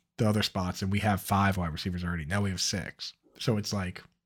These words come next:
whatever running back we have, we don't even need to, they're, they're,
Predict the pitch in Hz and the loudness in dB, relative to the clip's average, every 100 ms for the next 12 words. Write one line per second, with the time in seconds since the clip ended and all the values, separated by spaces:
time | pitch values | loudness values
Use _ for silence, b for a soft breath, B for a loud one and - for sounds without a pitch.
0 | _ _ _ _ _ _ _ _ _ _ | _ _ _ _ _ _ _ _ _ _
1 | - 135 151 135 131 143 127 120 - 120 | 4 10 10 12 10 10 8 6 6 2
2 | 101 107 113 131 - 117 123 123 107 98 | 4 4 4 2 4 8 10 8 6 4
3 | 104 104 - 104 95 90 82 - _ _ | 2 2 0 0 0 -2 -4 -8 _ _
4 | _ _ _ _ 127 135 127 135 | _ _ _ _ 4 6 8 8